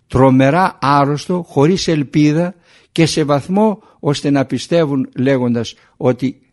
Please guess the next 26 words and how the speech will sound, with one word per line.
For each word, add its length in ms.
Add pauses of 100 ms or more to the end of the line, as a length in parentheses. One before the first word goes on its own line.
(180)
"δεν 600 (500)
το 180
θέλω, 720 (220)
αλλά 260
τι 180
να 140
κάνω 460 (520)
που 260
έρχεται 760 (320)
μόνο 540
του 240 (960)
και 160
δεν 200
μπορώ 260
να 140
το 100
αποφύγω, 580 (100)
τι 180
να 180
κάνω;" 440 (880)
Όμως 680 (560)
είναι 260
έτσι 300
τα 140
πράγματα; 640 (1300)
Πράγματι 840